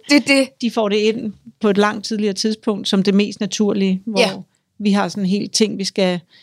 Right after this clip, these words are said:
Speaker 2: bare i går skulle jeg sige, øh, formand, som jeg så selvfølgelig fik ændret til forperson, men det,
Speaker 1: Ja.
Speaker 2: at overhovedet skulle tænke
Speaker 1: Præcis.
Speaker 2: over det.
Speaker 1: Ja,
Speaker 2: Altså, der er
Speaker 1: præcis.
Speaker 2: så mange ting nu, og
Speaker 1: Yes.
Speaker 2: man,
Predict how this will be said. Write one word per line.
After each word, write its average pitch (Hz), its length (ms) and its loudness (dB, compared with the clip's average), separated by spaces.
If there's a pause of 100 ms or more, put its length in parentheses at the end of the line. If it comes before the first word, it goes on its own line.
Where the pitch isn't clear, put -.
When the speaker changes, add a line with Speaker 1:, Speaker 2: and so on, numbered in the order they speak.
(360)
Speaker 2:
bare 185 140 0
i 185 40 -4
går 202 260 -2
skulle 196 220 0
jeg 180 80 2
sige, 185 400 2 (540)
øh, 180 360 2 (1300)
formand, 196 360 2 (240)
som 208 220 2
jeg 175 100 -2
så 185 240 0
selvfølgelig 202 460 0
fik 185 180 -2
ændret 196 300 2
til 202 120 -8
forperson, 220 720 0
men 208 120 0
det, 226 80 2
Speaker 1:
Ja. 262 220 4
Speaker 2:
at 208 100 -6 (340)
overhovedet 240 320 0
skulle 226 360 0
tænke 262 180 0
Speaker 1:
Præcis. 262 480 2
Speaker 2:
over 202 80 -2
det. 190 120 -6
Speaker 1:
Ja, 262 100 2
Speaker 2:
Altså, 262 160 2
der - 60 -2
er 233 40 -4
Speaker 1:
præcis. 254 160 2
Speaker 2:
så 285 60 2
mange 254 360 -2 (280)
ting 240 240 0
nu, 214 240 0
og 196 160 -2
Speaker 1:
Yes. 202 40 2
Speaker 2:
man, 208 100 2